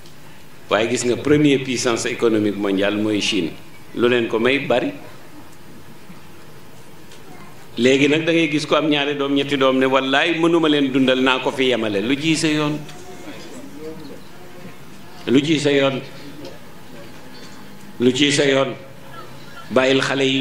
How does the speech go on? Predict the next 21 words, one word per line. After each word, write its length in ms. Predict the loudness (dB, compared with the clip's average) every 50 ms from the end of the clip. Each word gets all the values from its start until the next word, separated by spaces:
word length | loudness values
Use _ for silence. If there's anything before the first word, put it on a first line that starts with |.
| 4 4
ñu 160 | 4 4 4
juddu. 240 | 4 4 4 2 -2 -2 -6 -12 -14 -14 -14 -14 -14 -12 -12 -12 -14 -12 -4 0
"Laa 200 | 2 4 4 4
tadruuna 540 | 2 0 2 2 4 4 6 8 8 6 6 4
ayyuhum 460 | 2 0 2 2 2 4 4 4 4 4
aqrabu 500 | 2 0 0 0 0 0 0 2 2 2
lakum 320 | 2 2 2 4 4 4
naf'an." 360 | 4 2 0 -2 -6 -6 -8 -8 -10 -14 -16 -16 -14 -14 -12 -10 -10 -4 0 2
Yàlla 240 | 2 4 4 4
ne 160 | 4 4 4 2
njaboot 360 | 2 2 2 2 0 0 0
gi 160 | 0 0 2 4
juddu, 260 | 4 4 4 2 0 0 -2 -8 -12 -12 -4
xamoo 300 | 0 2 4 4 4 4
ku 160 | 4 2 0 2
ci 180 | 4 6 6 8
yor 300 | 6 6 4 0 -2 0
sa 120 | 4 4
njëriñ 500 | 4 6 6 6 6 6 6 2 0 -2 0 2
ëllëg. 280 | 4 4 4 2 0 -4 -6 -12 -14 -14 -14 -14 -14 -14 -14 -14 -14 -14 -14 -14 -14 -14 -14 -14 -14 -14 -14 -14 -14 -14 -12 -12 -12 -12 -12 -14 -14 -14 -14 -14 -14 -14 -14 -14 -14 -14 -14 -14 -14 -14 -14 -14 -16 -16 -16 -14 -12 -10
Waaw. 160 | -10 -10